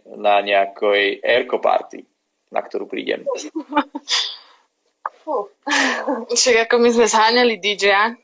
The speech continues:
Speaker 3: ale nakoniec sme nezohnali ani miesto. <laughs>
Speaker 2: Jasné, budeme si pamätať.
Speaker 3: Takže tak, no.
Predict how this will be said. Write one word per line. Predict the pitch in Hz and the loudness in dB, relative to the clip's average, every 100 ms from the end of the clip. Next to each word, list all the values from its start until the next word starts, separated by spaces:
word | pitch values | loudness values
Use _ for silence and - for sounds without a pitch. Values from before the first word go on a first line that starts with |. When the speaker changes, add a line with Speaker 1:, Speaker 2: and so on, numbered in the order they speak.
| - | -10
Speaker 3:
ale | 233 202 190 | -2 0 0
nakoniec | 196 196 202 190 | -2 -2 -4 -4
sme | 196 185 | -6 -4
nezohnali | 185 196 190 202 185 175 165 | -4 -2 -4 -2 -2 -2 -4
ani | 175 175 | -4 -4
miesto. | 170 160 - - 175 214 _ _ _ _ _ | -4 -4 -4 -10 -10 -10 _ _ _ _ _
<laughs> | - 285 262 - 415 427 480 523 - 523 - - - - _ _ _ _ _ _ _ 233 | -6 -2 0 2 4 4 2 0 2 0 -2 -18 -20 -20 _ _ _ _ _ _ _ -6
Speaker 2:
Jasné, | 262 262 214 | -6 -6 -10
budeme | 196 247 233 | -4 -6 -6
si | 226 | -14
pamätať. | 208 190 185 180 175 _ _ 269 269 254 _ _ _ _ - | -14 -14 -14 -14 -16 _ _ -16 -14 -14 _ _ _ _ -2
Speaker 3:
Takže | 233 233 226 196 | 0 0 -2 -2
tak, | 180 175 - | -2 -2 -6
no. | - | -16